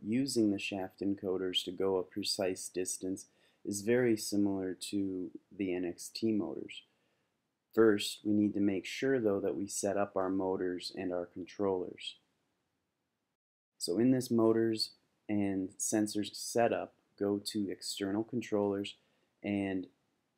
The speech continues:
if you're using standard Tetrix configuration, that's fine. Otherwise, you can set up a custom one. Mine, I'm plugged into sensor port one, I have a motor controller, and then a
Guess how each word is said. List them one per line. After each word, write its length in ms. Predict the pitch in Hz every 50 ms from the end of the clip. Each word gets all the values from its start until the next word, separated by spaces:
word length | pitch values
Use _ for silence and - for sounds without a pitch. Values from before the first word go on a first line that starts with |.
| _ _ _ _ -
if 160 | 104 104 -
you're 120 | 101 101
using 340 | 104 104 107 104 - 110 104
standard 540 | 104 - - 110 104 104 104 107 107 104 -
Tetrix 420 | - 101 98 - - 104 98 - -
configuration, 920 | - 104 101 101 104 104 98 104 104 98 95 92 98 - - 110 104 101
that's 220 | 98 95 95 - -
fine. 400 | - 98 95 95 98 110 120 117 - _ _ _ _ _ _
Otherwise, 540 | - 98 98 104 101 101 98 101 101 98 -
you 60 | 101
can 180 | - - 101 98
set 320 | - - 101 98 87 -
up 240 | 90 95 90 - - -
a 240 | 92 95 92 90 87 - -
custom 440 | - 107 104 - - - 92 92 90
one. 240 | 87 87 78 - - - _ _ _ _ _ _ -
Mine, 520 | 98 95 95 95 98 104 107 110 110 107 - _ _ _ _ _ _ -
I'm 140 | 90 95 87
plugged 340 | - - 95 92 92 -
into 600 | 98 98 98 92 - - 98 98 98 92 92 85 - - _ _
sensor 460 | - - - 95 92 90 - 98 101
port 300 | 101 - 110 110 - -
one, 300 | 104 101 101 101 101 98
I 60 | 92
have 80 | 85 82
a 80 | 85 82
motor 340 | 90 90 90 95 95 101
controller, 680 | 98 - 107 104 - - 107 101 104 104 104 104 101 -
and 180 | - 92 90 90
then 140 | 92 92 90 - _ -
a 220 | - 98 98 95